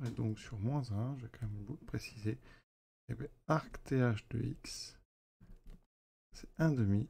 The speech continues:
du logarithme népérien, que je noterai encore ici log, hein,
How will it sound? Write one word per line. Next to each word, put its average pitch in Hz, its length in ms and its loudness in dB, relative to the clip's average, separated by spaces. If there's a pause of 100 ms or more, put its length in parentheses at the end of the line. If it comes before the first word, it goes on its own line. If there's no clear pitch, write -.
(180)
du 101 180 0
logarithme 135 640 6
népérien, 101 680 2
que 120 140 -2
je 107 60 -4
noterai 110 320 0
encore 98 240 -4
ici - 240 -6
log, 85 400 -2 (920)
hein, - 140 -4